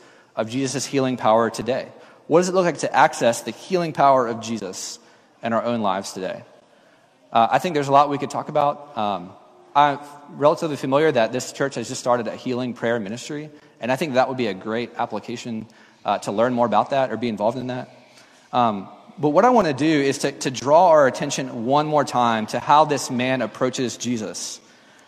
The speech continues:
He comes to Him on His knees with utter dependence and vulnerability. And I want you to think about, uh, I want you to think about that image as you think about places in your life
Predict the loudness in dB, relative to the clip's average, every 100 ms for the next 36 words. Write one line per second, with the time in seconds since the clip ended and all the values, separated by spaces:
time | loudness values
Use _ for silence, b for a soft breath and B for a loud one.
0 | b b -4 -4 -2 -2 0 0 0 -4
1 | -2 0 0 -2 -6 -4 -4 -6 -12 -18
2 | -20 _ b b b b -4 2 4 4
3 | 0 -4 -4 -4 -6 -6 -2 -2 0 -2
4 | -4 -6 -8 -16 -20 _ _ _ _ _
5 | _ -20 B B B B B 0 0 2
6 | 2 4 0 -2 -4 -4 4 6 6 2
7 | -8 -18 -20 -20 -18 -4 0 2 0 -2
8 | -4 -2 -4 -2 0 0 4 2 2 -8
9 | -8 -10 -14 -16 -20 _ _ _ _ -4
10 | -2 -2 -4 -2 2 4 2 -2 -4 -2
11 | -4 -6 -6 -4 -2 -4 -6 -12 -20